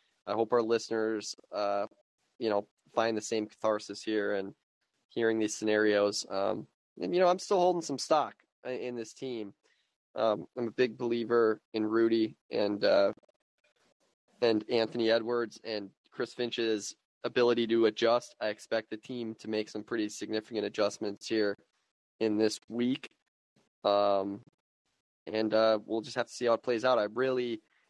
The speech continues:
really, really cannot emphasize enough how much I hope we're not having the exact same conversation. Like, I think you and I are pretty clear-eyed about the fact that they may lose all three of these games. Like,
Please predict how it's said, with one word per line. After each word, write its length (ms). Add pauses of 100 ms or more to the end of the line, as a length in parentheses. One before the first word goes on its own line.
(100)
really, 500
really 680
cannot 300
emphasize 560
enough 360 (360)
how 160
much 260
I 120
hope 280
we're 60
not 260
having 340
the 140
exact 580
same 280
conversation. 720 (380)
Like, 100
I 80
think 260
you 200
and 100
I 300 (2500)
are 60
pretty 180
clear-eyed 440
about 180
the 60
fact 260
that 100
they 120
may 160
lose 400
all 140
three 240
of 100
these 180
games. 540 (400)
Like, 180